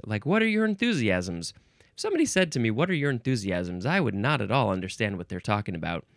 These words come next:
The things that possibly could provide zeal and fervor in my life? Well, talking to you is one of my enthusiasms. Uh, watching movies is one of my enthusiasms. Reading the dictionary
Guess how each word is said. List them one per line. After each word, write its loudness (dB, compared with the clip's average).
The 4
things 4
that 2
possibly -4
could -2
provide 2
zeal 4
and 2
fervor 2
in 0
my 2
life? 2
Well, 4
talking 4
to 2
you 4
is 0
one 4
of 2
my 4
enthusiasms. 0
Uh, 2
watching 2
movies 2
is 2
one 2
of 2
my 4
enthusiasms. -2
Reading 4
the 4
dictionary 2